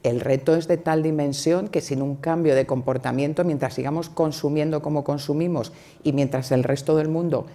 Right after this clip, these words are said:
quiera consumir como consumimos en Europa y vivir como vivimos en Europa, pues ahí tenemos también un reto que ya, eh,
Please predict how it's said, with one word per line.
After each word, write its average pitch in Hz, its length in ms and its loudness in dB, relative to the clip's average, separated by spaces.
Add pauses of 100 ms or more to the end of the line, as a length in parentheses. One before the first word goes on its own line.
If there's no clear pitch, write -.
(260)
quiera 156 260 2
consumir 151 460 0
como 135 220 0
consumimos 135 540 0
en 156 120 2
Europa 151 420 2
y 127 40 4
vivir 131 260 4
como 151 180 0
vivimos 156 320 2
en 160 80 0
Europa, 156 400 0
pues 160 220 -4
ahí 123 160 -2
tenemos 139 400 -4
también 143 420 -2 (420)
un 139 200 2
reto 143 380 2
que 151 140 4
ya, 139 400 0
eh, 127 520 -2